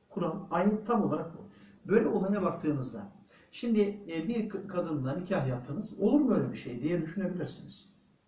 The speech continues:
Nikah yaptınız, karı koca ilişkileri olmadan boşadınız. Olur, böyle şeyler çok oluyor biliyor musunuz?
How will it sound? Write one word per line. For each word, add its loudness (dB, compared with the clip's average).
Nikah 0
yaptınız, 0
karı 4
koca 0
ilişkileri -2
olmadan -2
boşadınız. -8
Olur, 4
böyle 0
şeyler -6
çok -6
oluyor -8
biliyor -8
musunuz? -14